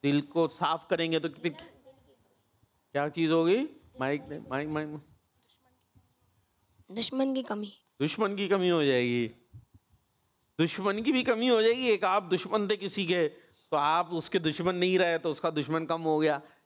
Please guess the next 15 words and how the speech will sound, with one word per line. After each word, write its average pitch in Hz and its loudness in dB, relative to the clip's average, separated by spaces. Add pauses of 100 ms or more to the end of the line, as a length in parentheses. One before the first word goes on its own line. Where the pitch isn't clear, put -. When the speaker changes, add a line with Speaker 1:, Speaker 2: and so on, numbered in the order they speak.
Speaker 1:
ये 139 2
भी 160 4
ठीक 147 2
है, 170 2
इसमें 147 -4
क्या 151 -2
मसला 139 -2
है? 165 -2 (960)
भाई, 160 0
दुश्मन 180 0
थे 220 4
ना 269 2
आप 247 0
किसी 202 0
के, 180 2